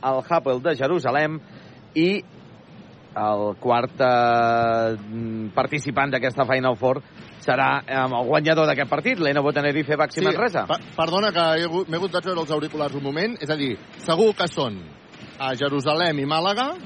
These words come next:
Speaker 2: El Bonn s'ha classificat ja també, va
Speaker 1: Sí, sí, es va classificar
Speaker 2: va,
Speaker 1: ahir.
Speaker 2: va aconseguir ahir la victòria i ara falta saber si serà Manresa o Tenerife, no?
Speaker 1: Correcte.
Speaker 2: Ah,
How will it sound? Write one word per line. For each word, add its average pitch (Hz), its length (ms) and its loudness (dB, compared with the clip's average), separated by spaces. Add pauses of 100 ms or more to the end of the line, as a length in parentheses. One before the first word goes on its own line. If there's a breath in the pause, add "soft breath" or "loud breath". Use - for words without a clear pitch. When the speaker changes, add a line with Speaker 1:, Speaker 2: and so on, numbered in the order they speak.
(140)
Speaker 2:
El 151 140 2
Bonn 240 280 0
s'ha 185 160 -2
classificat 160 600 -4
ja 180 100 -2
també, 160 260 -4
va 170 100 0
Speaker 1:
Sí, - 120 4
sí, 143 140 2
es 104 120 -2
va 110 100 2
classificar 110 520 0
Speaker 2:
va, 143 60 2
Speaker 1:
ahir. 196 140 2 (120)
Speaker 2:
va 123 520 -2
aconseguir 127 460 -8
ahir 127 120 -4
la 131 80 -2
victòria 175 380 0
i 156 40 2
ara 139 140 0
falta 143 540 -2
saber 131 320 -4
si - 120 -12
serà 127 240 -6
Manresa 120 380 -6
o - 20 -6
Tenerife, 98 520 -10
no? 117 60 -6
Speaker 1:
Correcte. 113 360 0
Speaker 2:
Ah, 90 320 -10